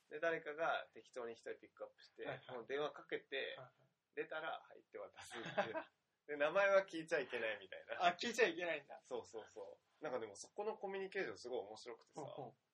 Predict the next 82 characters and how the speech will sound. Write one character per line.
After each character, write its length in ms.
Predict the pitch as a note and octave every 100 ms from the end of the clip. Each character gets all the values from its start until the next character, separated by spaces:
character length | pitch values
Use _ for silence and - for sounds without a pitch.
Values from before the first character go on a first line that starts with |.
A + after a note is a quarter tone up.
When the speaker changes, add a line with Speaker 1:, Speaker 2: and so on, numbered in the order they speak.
| _ _ _ _ _ _ _
Speaker 1:
な 80 | A2+
ん 40 |
か 60 | G#2
名 100 | C3
前 260 | F#3 G3+ G3
聞 160 | F#3
い 60 | F#3
ち 80 | F#3+
ゃ 40 |
い 60 | D#3
け 140 | C#3+
な 120 | D3
い 80 | C#3
け 120 | A2
ど、 140 | G2 G2
Speaker 2:
う 40 |
ん。 20 | C3
Speaker 1:
自 140 | C#3+
分 240 | G3 A3+
が 140 | G#3 G3
電 180 | G3+ G3
話 220 | F#3 -
し 20 |
た 60 | E3+
手 120 | G#3
前 180 | E3+ D3
さ、 60 | E3
Speaker 2:
し 20 |
て 0 |
る 40 |
か 80 | D#3+
ら 180 | G#2 F2
聞 60 | -
け 120 | D#3+
な 140 | C#3+
い 80 | A#2
よ 60 | C3
ね。 220 | B2 - _ -
Speaker 1:
な 140 | D3 D3
ん 20 |
か 320 | - - D3
探 340 | - E3 F3 F#3+
り 120 | A3
探 320 | G#3+ F#3+ C#3
り、 260 | A2+ A2+ -
Speaker 2:
う 40 |
ん。 0 | - _ - - - - _
Speaker 1:
い 60 | B2+
や 80 | B2+
ー、 360 | B2+ B2 B2
な 80 | A#2+
ん 40 | A#2
か 60 |
楽 140 | C3 E3+
し 60 |
か 100 | F#3+
っ 60 | - -
た 80 |
よ 40 | -
ね、 160 | D3 A#2 A2+ A2+ A2+ D4+
昔 400 | - G4 F#4+ C4+
み 260 | C4 - -
た 60 |
い 60 | C4
な。 160 | - -
Speaker 2:
<laughs> 1800 | A#4+ - - A#3 A4 - - - - - - - - - - - -
昔 500 | - - G4 - -
楽 300 | G#3 G3 A3
し 80 | -
か 20 |
っ 20 |
た。 100 | F3
Speaker 1:
楽 120 | - -
し 80 | -
か 120 | F3
っ 60 | - -
た 60 |
よ 180 | A2 G#2
ね、 140 | G#2+
な 120 | A2
ん 60 |
か、 80 | G#2